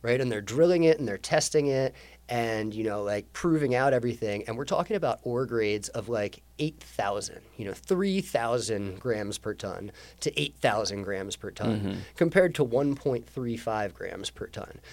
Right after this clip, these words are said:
Speaker 1: You know, so this is, like, this is, this is the kind of gold mine that's, like, a once in a generation opportunity. And I'm getting more and more convinced the more research I do that this is the last major gold find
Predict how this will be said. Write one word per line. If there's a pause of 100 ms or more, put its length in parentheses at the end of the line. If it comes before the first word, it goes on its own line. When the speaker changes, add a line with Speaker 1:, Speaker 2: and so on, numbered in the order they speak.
(160)
Speaker 1:
You
know,
so
this
is,
like,
this
is,
this
is
the
kind
of
gold
mine
that's,
like,
a
once
in
a
generation
opportunity. (500)
And (320)
I'm
getting
more
and
more
convinced
the
more
research
I
do
that
this
is
the
last
major
gold
find